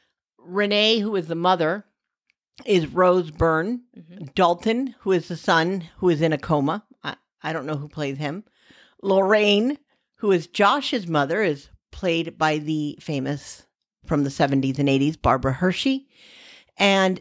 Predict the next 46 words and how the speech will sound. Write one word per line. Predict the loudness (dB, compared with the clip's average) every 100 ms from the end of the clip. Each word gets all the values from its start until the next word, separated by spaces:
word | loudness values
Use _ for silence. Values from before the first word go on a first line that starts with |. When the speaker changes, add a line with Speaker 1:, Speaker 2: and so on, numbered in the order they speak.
| 0
Speaker 1:
Elise, | 0 2 0 -2 -8 _ _ _ _ _ _ _ _ _
who | 0 4
is | 4 4
a |
medium, | 2 2 2 0 0 -4
is | -6 -4
played | 0 0 2
by | 2 2
Lynn | 2 0 -2
Shane. | -4 -2 -2 -4 -8 -20 _ -2
Um, | 2 2 0
I | 0
know | 2 2
that | 0
she's | -4 -6 -4
been | -2 -2
in |
a | -4 0
lot | 2 2
of | 0
Speaker 2:
Oof. | -2 0
Speaker 1:
other | 0 0
movies | -2 -2 -2
Speaker 2:
She's | 0
like | 0 0
Speaker 1:
that |
Speaker 2:
a | 0
Speaker 1:
we've | 0
Speaker 2:
horror | 0 0 0
Speaker 1:
seen. | -4
Speaker 2:
queen | -8 -8 -10
in | -10
a | -10
way. | -8 -4
Speaker 1:
Yeah, | 2 4 4 4 0
in | -2
her | -2 -2
Speaker 2:
Yeah. |
Speaker 1:
own | -2 -2
way, | -2 -2
yeah. | -4 -4 -4
Then | -4
Speaker 2:
Mm-hmm. | -2
Speaker 1:
we've | -4 0
got | 2 2 -2
Speck, | -20 -4 0 0 -2 -14